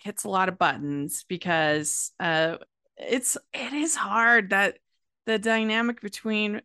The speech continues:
uh, singles and friends with kids, it's tough. It's tough to make those friendships work. Uh, I, I certainly have some. I value them, but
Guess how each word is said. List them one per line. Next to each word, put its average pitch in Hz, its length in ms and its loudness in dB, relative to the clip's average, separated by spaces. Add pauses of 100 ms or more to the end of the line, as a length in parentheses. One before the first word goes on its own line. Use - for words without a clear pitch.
uh, 190 480 -2
singles 208 480 -4
and 185 140 -4
friends 190 240 -2
with 190 160 -4
kids, 196 600 -2 (440)
it's 208 280 -4
tough. - 640 -2 (600)
It's - 160 -4
tough 208 220 0
to 220 80 -2
make 196 220 0
those 185 200 -2
friendships 185 520 -4
work. 185 440 0 (140)
Uh, 170 340 0
I, 170 180 -4 (160)
I 160 100 -2
certainly 156 340 -4
have 180 300 2
some. 180 420 0 (360)
I - 120 -4
value 180 420 4
them, 180 420 2 (500)
but 196 160 -8